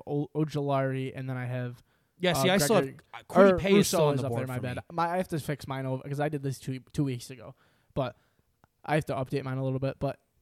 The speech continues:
Speaker 1: I feel like there's four edge rushers that are gonna go in the first round.
Speaker 2: So if I had trade outs, I would have more edge rushers.
Speaker 1: Yeah.
Speaker 2: I just, I don't,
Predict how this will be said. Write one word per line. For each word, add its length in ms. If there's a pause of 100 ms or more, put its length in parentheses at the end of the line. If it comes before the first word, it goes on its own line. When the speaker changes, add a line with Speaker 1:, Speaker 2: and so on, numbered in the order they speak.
(400)
Speaker 1:
I 100
feel 180
like 120
there's 180
four 320
edge 180
rushers 320
that 120
are 40
gonna 140
go 120
in 60
the 60
first 240
round. 220 (600)
Speaker 2:
So 440 (920)
if 180
I 100
had 380
trade 340
outs, 480
I 80
would 140
have 240
more 200
edge 200
rushers. 600
Speaker 1:
Yeah. 260 (840)
Speaker 2:
I 140
just, 280 (260)
I 140
don't, 220